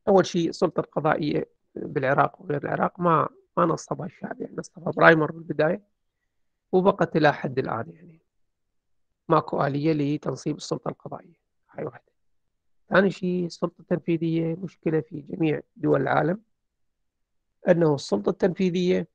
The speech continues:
آه، هي تفرز، ت-، تفرز من قبل السلطة التشريعية. يعني إحنا الشعب شو ينتخب؟ ينتخب برلمان، ما ينتخب الحكومة نفسها.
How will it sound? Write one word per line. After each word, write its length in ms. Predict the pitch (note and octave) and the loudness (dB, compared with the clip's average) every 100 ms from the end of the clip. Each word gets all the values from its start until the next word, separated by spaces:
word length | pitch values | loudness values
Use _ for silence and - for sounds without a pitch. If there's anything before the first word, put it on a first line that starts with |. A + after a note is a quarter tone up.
| _ _ _ _ _ _ _ _ _ _ _ _ _ _ _ _ - | _ _ _ _ _ _ _ _ _ _ _ _ _ _ _ _ -12
آه، 340 | D3+ E3+ F#3 | -8 -6 -4
هي 220 | C#3 G3 | 2 4
تفرز، 520 | F#3 F#3 - F3 D3+ E3 | 4 2 2 2 2 0
ت-، 400 | D#3+ - - - | 0 -2 -8 -6
تفرز 460 | F3+ G3 G3 D3+ | -2 2 2 2
من 220 | E3 D#3+ D#3+ | 0 0 -2
قبل 280 | F3 F3 | -2 0
السلطة 680 | F#3 - E3+ E3+ F#3 F#3 G3+ - _ - | -2 -2 -4 0 2 2 2 -4 _ -6
التشريعية. 580 | E3 F3 D#3 D3+ C3+ _ D4 G#3+ | -4 0 0 0 -6 _ -20 -20
يعني 320 | F3 - - | -20 -20 -20
إحنا 300 | - G3 F#3+ | -20 -20 -20
الشعب 400 | C#3+ - D3 C#3+ | -8 0 2 2
شو 140 | - | -2
ينتخب؟ 360 | D#3+ - E3 D#3+ | -4 -2 -6 -2
ينتخب 400 | E3+ - E3 D#3+ | -4 -4 -4 0
برلمان، 440 | F3 E3 F3 D#3+ | 0 2 0 0
ما 160 | C#3+ F3 | 2 2
ينتخب 320 | E3+ - D3 | 2 -2 -12
الحكومة 480 | - _ - D3 C3 | -16 _ -6 -4 -4
نفسها. 360 | C3 - - | -6 -10 -20